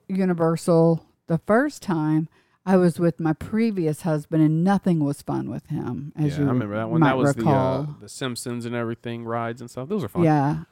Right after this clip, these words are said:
Speaker 1: but we,
Speaker 2: Um,
Speaker 1: it was all argument all the time.
Speaker 2: Yeah.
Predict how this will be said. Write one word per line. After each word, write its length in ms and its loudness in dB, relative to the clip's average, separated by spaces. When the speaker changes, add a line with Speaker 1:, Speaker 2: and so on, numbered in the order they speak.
Speaker 1:
but 240 2
we, 100 6
Speaker 2:
Um, 100 0
Speaker 1:
it 80 4
was 160 2
all 360 6
argument 580 0
all 300 2
the 360 0
time. 1120 -4
Speaker 2:
Yeah. 160 -6